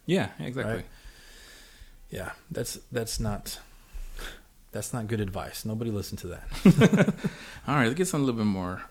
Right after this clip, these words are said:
Speaker 1: lighthearted. Do you have
Speaker 2: Lighthearted?
Speaker 1: another one?
Speaker 2: Um,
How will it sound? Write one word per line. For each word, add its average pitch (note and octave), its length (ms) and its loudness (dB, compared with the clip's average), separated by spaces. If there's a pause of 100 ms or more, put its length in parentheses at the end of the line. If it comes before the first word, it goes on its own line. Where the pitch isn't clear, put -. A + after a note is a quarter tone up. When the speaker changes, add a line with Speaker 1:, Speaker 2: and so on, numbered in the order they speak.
(120)
Speaker 1:
lighthearted. G2+ 580 -4
Do G#2+ 60 0
you B2+ 60 2
have C3 80 6
Speaker 2:
Lighthearted? B2+ 40 6
Speaker 1:
another C3+ 240 4
one? E3+ 160 2 (540)
Speaker 2:
Um, D3 580 6